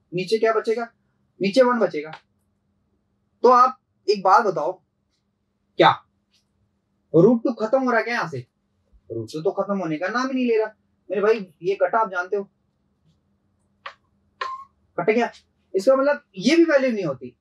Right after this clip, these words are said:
इसका मतलब हमारे पास एक ही value और बची है, सिक्सटी। तो बच्चे, सिक्सटी का उठा के रख लो, जो option आता है वही आपका answer है। तो tan, अ, tan sixty की value क्या होती है? रूट three। cot sixty की value क्या होती है? two upon root three।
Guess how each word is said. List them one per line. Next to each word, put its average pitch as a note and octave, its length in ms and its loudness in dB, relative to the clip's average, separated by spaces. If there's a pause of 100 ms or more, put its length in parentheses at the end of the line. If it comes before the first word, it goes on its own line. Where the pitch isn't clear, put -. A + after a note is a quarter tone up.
(160)
इसका C#4 200 4
मतलब C#4 180 2
हमारे G#3+ 320 2
पास C#4 240 -4
एक A#3 200 -4
ही D#4+ 80 2
value C#4 240 2
और B3+ 120 0
बची G#3+ 220 -4
है, B3+ 80 -2
सिक्सटी। C4 360 -8 (500)
तो A3+ 60 6
बच्चे, A#3+ 260 0
सिक्सटी C#4+ 360 -4
का C#4 80 4
उठा B3+ 220 4
के B3 120 -2
रख A3 140 0
लो, C4+ 280 0 (100)
जो A3 160 -2
option B3 320 -2
आता A3+ 160 -2
है C4 80 2
वही A#3 120 2
आपका F#3+ 200 -4
answer C#3 280 -8
है। - 60 -14 (340)
तो B3 140 0 (360)
tan, A#3+ 300 4
अ, G#3 340 -2
tan A#3+ 300 0
sixty A#3+ 300 -6
की B3 60 -8
value B3+ 260 -2
क्या A#3+ 120 -2
होती A#3+ 200 -6
है? B3 80 -2
रूट A3 260 -4 (160)
three। - 340 -10 (1700)
cot A#3+ 220 8
sixty B3+ 320 -2
की C4 80 -2
value B3+ 280 -2
क्या B3 140 -2
होती A#3+ 220 -6
है? C4 120 0
two A#3+ 480 -10
upon F#3+ 320 -6
root D#3+ 220 -6
three। E3+ 240 -12